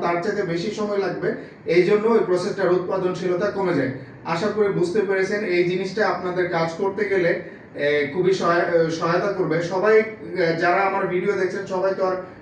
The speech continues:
গার্মেন্টস ইন্ডাস্ট্রির সাথে সম্পৃক্ত নয়। যারা সম্পৃক্ত আছেন, তাদের এই জিনিসটি খুবই কার্যকরী হবে।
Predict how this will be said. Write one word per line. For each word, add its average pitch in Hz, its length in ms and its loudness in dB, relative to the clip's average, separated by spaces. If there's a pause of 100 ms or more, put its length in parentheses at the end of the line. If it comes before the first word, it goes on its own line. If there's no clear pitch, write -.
(140)
গার্মেন্টস 175 360 0
ইন্ডাস্ট্রির 185 440 0
সাথে 185 240 -4
সম্পৃক্ত 180 460 -4
নয়। 156 240 -2 (400)
যারা 156 280 2
সম্পৃক্ত 214 480 -2
আছেন, 214 520 0 (300)
তাদের 185 360 6
এই 180 140 6
জিনিসটি 190 400 -2
খুবই 180 360 0
কার্যকরী 175 540 0
হবে। 123 220 0